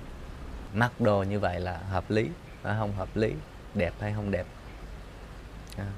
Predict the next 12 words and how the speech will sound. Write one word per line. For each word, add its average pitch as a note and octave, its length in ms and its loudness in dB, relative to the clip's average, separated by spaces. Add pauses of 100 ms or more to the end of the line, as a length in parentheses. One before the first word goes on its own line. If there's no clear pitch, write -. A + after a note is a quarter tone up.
(220)
thì F#2 80 0
cái F#2+ 100 2
đó A#2+ 160 0
cũng B2+ 180 -2 (720)
tùy F#2+ 160 6
theo A2 140 4
góc B2+ 220 4
nhìn, F2+ 180 2 (160)
tùy G2+ 120 6
theo A2 180 4
văn A2 200 2
hóa. A#2 220 2